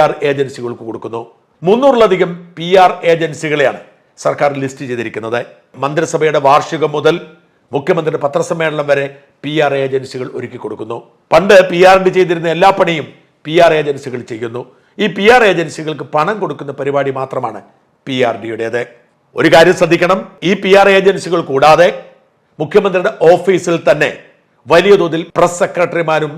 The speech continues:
മീഡിയ സെക്രട്ടറിമാരും ഒക്കെ ഉണ്ട്. ഗവൺമെന്റ് സെക്രട്ടറി റാങ്കിലുള്ള രണ്ട് ഉദ്യോഗസ്ഥർ, പ്രഭാവർമ്മയും പി എം മനോജും, ഒരാൾ മീഡിയ സെക്രട്ടറിയും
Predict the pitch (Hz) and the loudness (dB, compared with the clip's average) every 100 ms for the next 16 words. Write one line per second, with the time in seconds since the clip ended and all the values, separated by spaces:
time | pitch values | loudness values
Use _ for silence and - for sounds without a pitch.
0 | 170 156 165 160 - 135 123 131 127 117 | -10 -6 -4 -4 -6 -12 -10 -6 -6 -6
1 | 110 113 110 117 - - 151 214 247 254 | -6 -6 -4 -6 -8 -4 4 4 4 0
2 | 208 196 190 185 175 165 160 156 180 180 | 0 -4 -4 0 0 0 -2 -2 0 -4
3 | 151 135 117 - 95 - _ _ _ 123 | -2 -4 -6 -10 -10 -12 _ _ _ -6
4 | - 170 160 151 147 143 - _ _ 143 | -2 0 0 0 -6 -8 -14 _ _ -2
5 | 139 123 110 107 107 - _ _ _ _ | -2 -2 -6 -8 -12 -14 _ _ _ _
6 | 127 143 143 147 156 156 151 143 147 139 | 2 4 4 0 0 0 -2 -6 -6 -6
7 | 143 | -8